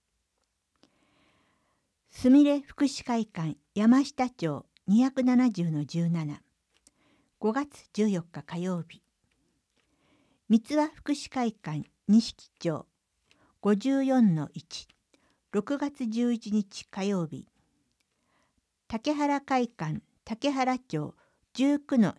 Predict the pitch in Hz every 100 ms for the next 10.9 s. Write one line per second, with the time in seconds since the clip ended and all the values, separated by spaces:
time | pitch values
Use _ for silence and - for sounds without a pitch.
0 | _ 196 - 240 240 220 180 196 180 170
1 | - - _ _ _ _ _ - - 269
2 | 262 - - 226 233 208 196 196 190 202
3 | 180 151 - _ _ _ _ _ _ _
4 | _ _ _ _ _ - 240 285 - -
5 | - - - - 226 262 302 247 254 240
6 | 226 202 - 151 - 180 220 233 220 -
7 | 151 - _ _ _ _ _ _ 254 294
8 | 285 285 - _ 170 156 - _ _ _
9 | _ _ _ 202 233 294 294 277 285 254
10 | 175 170 170 165 151 143 151 156